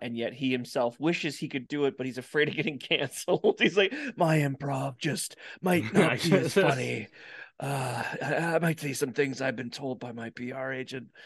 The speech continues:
Speaker 1: not to." So, yeah, no, let the young guy do it. He, he's got a good idea. <laughs>
Speaker 2: So the, uh, uh, um, the director of the film,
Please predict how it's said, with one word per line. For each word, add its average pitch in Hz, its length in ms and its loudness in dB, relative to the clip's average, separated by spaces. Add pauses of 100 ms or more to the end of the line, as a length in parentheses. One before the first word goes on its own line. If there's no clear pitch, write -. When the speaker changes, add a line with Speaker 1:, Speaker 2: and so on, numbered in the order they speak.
(280)
Speaker 1:
not 139 420 0
to." 117 300 -8 (140)
So, 135 400 -10 (560)
yeah, 139 200 -2
no, 156 200 6
let 180 160 4
the 190 140 4
young 170 180 6
guy 147 200 6
do 143 180 0
it. 135 100 0
He, 147 240 -4
he's 156 120 -4
got 165 160 -6
a 151 40 -6
good 143 160 -4
idea. 135 500 -6 (260)
<laughs> 302 80 0 (500)
Speaker 2:
So 185 320 -2
the, 160 280 -2 (100)
uh, 170 500 2 (720)
uh, - 20 -2
um, 123 460 2
the 135 100 2
director 156 460 2
of 160 80 4
the 127 100 4
film, 123 360 4